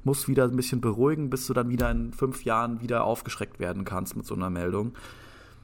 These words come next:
Aber jetzt war das einfach zu früh. Die haben's noch mal versucht. Man hat wirklich gesehen, dass viele Organisationen es versuchen, aber es hat nicht geklappt. Oh, Klima.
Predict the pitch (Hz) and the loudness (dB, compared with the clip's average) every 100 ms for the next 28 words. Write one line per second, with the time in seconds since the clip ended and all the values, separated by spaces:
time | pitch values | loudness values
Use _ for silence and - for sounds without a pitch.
0 | - - 104 104 107 107 101 104 104 95 | -20 -2 2 4 4 2 2 2 2 -2
1 | - - 98 - - 98 95 120 131 123 | -4 -6 -6 -2 0 2 4 2 2 0
2 | 127 120 107 110 147 - 120 123 135 - | 0 2 -2 0 -2 0 -2 -2 -4 -8
3 | 123 117 143 135 - 139 123 120 113 110 | -2 2 2 2 0 2 4 4 2 0
4 | 123 113 110 131 160 123 110 107 98 92 | 0 -2 0 -2 0 2 2 0 -2 -4
5 | - - - 190 190 156 127 117 - 131 | -8 -10 -2 2 4 6 6 4 0 2
6 | 160 185 220 262 | 6 6 4 2